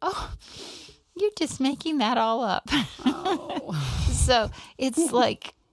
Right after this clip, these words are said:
Speaker 1: there's just, I mean, it's, I can't really think of much harder for a parent to go through.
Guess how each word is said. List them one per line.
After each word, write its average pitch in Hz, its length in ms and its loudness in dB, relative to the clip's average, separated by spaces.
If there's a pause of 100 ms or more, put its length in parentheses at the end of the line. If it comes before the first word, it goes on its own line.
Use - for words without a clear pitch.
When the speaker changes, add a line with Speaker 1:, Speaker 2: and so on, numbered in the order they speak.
(320)
Speaker 1:
there's 262 360 0
just, - 400 -6 (560)
I 214 80 0
mean, 226 320 2 (500)
it's, - 260 -2 (340)
I 254 160 6
can't 359 320 -4
really 202 260 -2
think 196 280 -6
of 185 80 -10
much 190 280 -4
harder 175 360 -2
for 180 200 -6
a 170 60 -4
parent 175 380 -4
to 180 80 -8
go 160 180 -8
through. - 300 -14